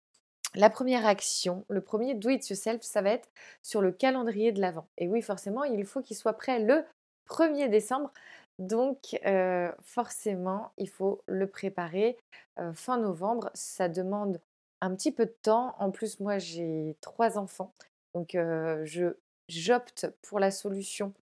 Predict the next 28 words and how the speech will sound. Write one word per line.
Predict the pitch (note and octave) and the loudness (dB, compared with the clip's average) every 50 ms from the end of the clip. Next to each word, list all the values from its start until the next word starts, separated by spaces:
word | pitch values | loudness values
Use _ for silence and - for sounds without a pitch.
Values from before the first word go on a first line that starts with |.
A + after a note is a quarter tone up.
| _ - - _ _ _ - _ _ - | _ -20 -20 _ _ _ -20 _ _ -18
des | E3+ D#3+ - G#3 G3+ G3 G3 - - | -4 2 4 6 6 4 2 -4 -14
trois | - - - - B3+ C4 | -16 -4 2 4 4 4
calendriers | B3+ - A3 G3+ G3+ G3+ F#3+ G3 F#3+ F3+ G#3 A3+ | 4 2 0 2 2 0 -2 -2 -2 0 0 0
de | G3 G3 | 2 2
l'Avent. | F#3+ F3 E3 D#3+ F#3 G#3+ C4+ - _ _ _ _ _ _ _ _ _ _ _ - | 2 2 2 0 -2 -2 -4 -4 _ _ _ _ _ _ _ _ _ _ _ 6
Et | A3 A#3+ C4 A#3+ - - | 6 6 6 4 0 -4
j'aime | F#3 F3 D#3+ D#3+ F3 G3+ A3 A3+ A3+ G#3 - - - | -4 -4 0 6 8 8 8 8 6 0 -2 -4 -6
me | F3+ F3+ F3+ F3+ F3+ G3 G#3+ | -4 0 0 4 6 6 6
faire | A#3 A3 - - - F#3 G3+ A3 G#3+ F#3 | 6 4 2 4 8 8 8 8 6 2
mon | F3 F3 G3 A3 A#3+ | -4 -2 -2 -2 -2
calendrier | A3+ - F3+ F3 F3+ F3+ F3+ F3+ E3 F#3 G#3 | 0 0 0 2 2 0 0 0 0 0 0
de | G3 F3+ | 0 0
l'Avent | E3+ D#3+ D3+ F#3+ A3 A3 - - | 0 0 0 -2 -4 -4 -4 -4
à | - E3 E3 | -2 -2 -2
moi. | D#3+ D#3 D#3+ D#3+ F3+ G#3 B3+ - - - - - - - - - - - - - | -2 -2 0 2 4 4 4 2 -2 -18 -18 -20 -20 -20 -18 -16 -16 -4 2 4
Et | A3 A3+ - - | 4 6 4 4
ensuite, | A#3+ C4+ C#4 C4 - - - - C4 C#4+ - - - F#3+ F3 - - - - G#3+ - - | 0 -2 -2 -4 -6 -6 -4 -4 -6 -6 -2 0 0 0 0 -2 -12 -20 -20 -18 -10 -6
j'aime, | - G3 F#3+ F#3 F3+ F3+ A3+ A#3+ B3 B3 A#3 A3 - - _ _ _ | -4 -2 -2 -2 0 2 4 4 4 4 2 0 -4 -6 _ _ _
ce | - - - - - | -10 -8 -6 -4 -4
que | A3 A3 A3 | -2 0 0
j'aime | G#3+ A3 B3 B3+ A#3+ - _ _ _ - | 0 0 0 -2 -4 -6 _ _ _ 2
également | C4 C4+ A3 A3+ A#3+ A3+ A3+ A3 A#3+ B3+ B3 | 2 4 4 4 4 2 2 0 -2 -2 0
par-dessus | - A3 G3 G3+ F#3 G#3 A#3 A3+ - - G3+ F#3+ | 2 2 2 2 2 0 0 0 -2 -6 -10 -12
tout, | - - - A3 C4+ - _ - - _ _ _ _ _ _ - | -10 -8 -6 -6 -6 -8 _ -20 -20 _ _ _ _ _ _ -16
c'est | - - - - C4 | -14 -6 -2 0 0
de | G#3+ G#3 A3+ | 2 2 2
pouvoir | A3+ - - - G3 G3 G#3+ A#3 A#3+ A#3+ A3+ - _ _ - | 0 0 -8 -8 -2 2 4 4 4 2 0 -6 _ _ 0
acheter, | - A3+ G#3+ G3 - - - - - G#3+ A3 A#3 - - | 0 0 0 -2 -6 -8 -6 0 2 2 2 2 0 -4